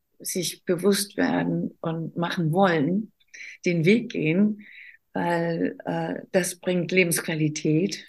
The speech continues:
Leichtigkeit in Beziehung und das Leben ist Beziehung, äh, mit sich selbst und mit anderen Menschen, je nach Kontext, immer. Und habe ich eine gute Beziehung zu mir,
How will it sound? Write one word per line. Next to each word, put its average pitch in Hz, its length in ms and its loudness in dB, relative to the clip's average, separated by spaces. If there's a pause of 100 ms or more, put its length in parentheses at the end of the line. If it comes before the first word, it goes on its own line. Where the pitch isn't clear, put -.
Leichtigkeit 165 720 -2
in 156 180 -2
Beziehung 165 680 4 (520)
und 170 300 0
das 175 240 -4
Leben 180 400 6
ist 214 220 0
Beziehung, 196 580 -2 (1040)
äh, 170 320 -4
mit 175 200 -2
sich 160 180 0
selbst 165 480 4
und 156 440 -2
mit 151 360 -4
anderen 160 340 0
Menschen, 151 560 0 (600)
je 175 160 2
nach 165 200 2
Kontext, - 800 -4 (120)
immer. 147 380 4 (1200)
Und 170 240 0
habe 175 140 0
ich 160 120 -2
eine 180 80 0
gute 175 220 0
Beziehung 190 500 2
zu - 200 -6
mir, 190 640 6